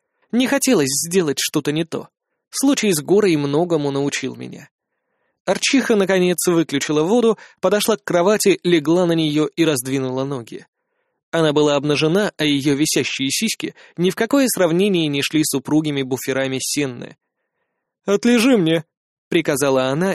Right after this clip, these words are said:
и я настолько опешил, что даже обернулся, неуверенный в том, что она обращается ко мне. "Что?" —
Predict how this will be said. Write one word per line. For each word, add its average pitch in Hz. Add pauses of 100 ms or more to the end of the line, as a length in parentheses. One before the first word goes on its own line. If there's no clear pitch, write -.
(100)
и 165
я 151
настолько 147
опешил, 202 (180)
что -
даже 143
обернулся, 180
неуверенный 135
в -
том, 208 (160)
что -
она 196
обращается 175
ко 190
мне. 151 (1000)
"Что?" — -